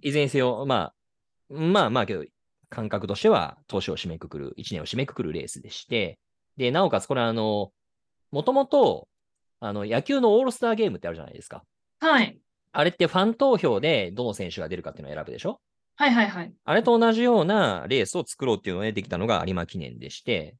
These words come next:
Speaker 2: へー。
Speaker 1: えー、まあ、ファン投票で出走する馬を、優先出走できる馬を決めていくんですよ。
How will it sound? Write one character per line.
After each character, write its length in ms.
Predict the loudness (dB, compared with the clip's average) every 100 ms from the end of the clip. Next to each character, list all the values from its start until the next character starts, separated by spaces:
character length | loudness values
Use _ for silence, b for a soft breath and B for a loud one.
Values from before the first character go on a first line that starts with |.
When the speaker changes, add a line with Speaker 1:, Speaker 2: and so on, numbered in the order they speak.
| _ -12
Speaker 2:
へ 60 |
ー。 20 | -4
Speaker 1:
え 720 | -2 0 2 2 0 -4 -8
ー、 40 |
ま 80 | -4
あ、 60 | -2
フ 80 | 0
ァ 80 |
ン 60 | -2
投 180 | 0 0
票 160 | 0 -6
で 80 |
出 200 | -8 -10
走 140 | -8 -10
す 80 | -8
る 80 |
馬 200 | -8 -6
を、 280 | -4 -4 -6 _ _ _ _ -4
優 120 | -2
先 180 | 0 0
出 100 | -2
走 180 | -2 -4
で 100 | -4
き 80 | -6
る 80 |
馬 120 | -8 -12
を 80 |
決 140 | -12 -12
め 60 |
て 80 | -12
い 20 |
く 60 | -14
ん 20 |
で 80 | -16
す 100 |
よ。 60 | -20